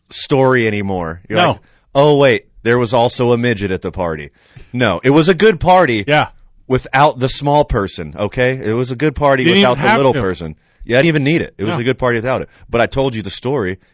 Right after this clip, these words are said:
Speaker 1: and then there was a little person at the party. I didn't need that part of the story.
Speaker 2: I lied to you this morning. I made a stop at Golden Pride on the way in to get a little breakfast boy before we started the program.
Speaker 1: What happened?
Speaker 2: Let me t-, and by the way, Frontier, friend of the show, as I made the stop in,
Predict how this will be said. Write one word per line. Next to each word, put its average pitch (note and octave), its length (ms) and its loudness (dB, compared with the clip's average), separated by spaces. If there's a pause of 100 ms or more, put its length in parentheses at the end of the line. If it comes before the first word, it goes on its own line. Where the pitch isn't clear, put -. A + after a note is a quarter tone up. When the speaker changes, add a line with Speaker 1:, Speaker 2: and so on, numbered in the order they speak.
Speaker 1:
and G2+ 140 -8
then G#2 100 -4
there G2 120 -2
was F#2 100 -4
a F2 60 -8
little G#2+ 220 -4
person F2+ 340 -8
at D#2+ 80 -12
the - 80 -18
party. E2+ 380 -8
I D3+ 100 -6
didn't A#2 160 -8
need F2 180 -10
that E2+ 160 -8
part F2+ 180 -6
of E2 40 -12
the E2 80 -12
story. F2+ 300 -12 (600)
Speaker 2:
I F#3 120 2
lied G3+ 240 4
to F3+ 40 -2
you E3+ 100 0
this D3+ 180 -4
morning. F#3+ 280 0
I D#3+ 120 0
made E3 180 4
a C#3+ 40 -2
stop D#3+ 280 0
at C3 80 -6
Golden D#3 320 0
Pride D#3+ 280 0
on F3+ 100 -2
the E3 80 -2
way D#3 200 0
in F3+ 200 -2
to A#3+ 40 -10
get E3 80 -6
a E3 40 -2
little D3+ 140 2
breakfast C#3+ 420 -2
boy F3 200 -2
before F3+ 240 -6
we E3+ 80 -2
started E3+ 260 -2
the D#3+ 60 -6
program. F3+ 360 -2
Speaker 1:
What A2 180 0
happened? E2 360 -8 (220)
Speaker 2:
Let F3+ 120 -4
me E3+ 60 0
t-, D3 140 -4
and F#3+ 280 -4
by B3 140 2
the F#3 80 4
way, C#3 160 2
Frontier, D3 560 -2
friend C3+ 220 -2
of A2 60 -4
the A2 80 -6
show, A#2 340 -8 (1400)
as F3 180 2
I G#3 40 4
made G3 160 2
the E3+ 80 -6
stop F3 280 2
in, F#3 320 0